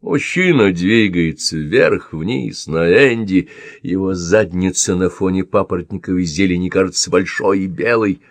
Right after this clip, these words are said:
Одна рука его крепко сжимает лицо Энди, голова повернута в другую от меня сторону.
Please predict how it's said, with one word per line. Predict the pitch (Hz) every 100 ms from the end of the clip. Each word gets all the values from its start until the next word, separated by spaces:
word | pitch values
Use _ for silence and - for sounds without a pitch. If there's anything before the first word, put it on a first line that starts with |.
| _ _ _ _ _ _
Одна | - 82 87 85
рука | 85 - 87
его | 87 85
крепко | - 92 85 95
сжимает | 80 87 90 90 -
лицо | 92 - 104 95
Энди, | 92 90 87 80 - _ - - -
голова | - 85 92 95
повернута | 92 87 95 95 90 98
в | 90
другую | 98 95 98 98
от | -
меня | 101 98
сторону. | - - 98 92 90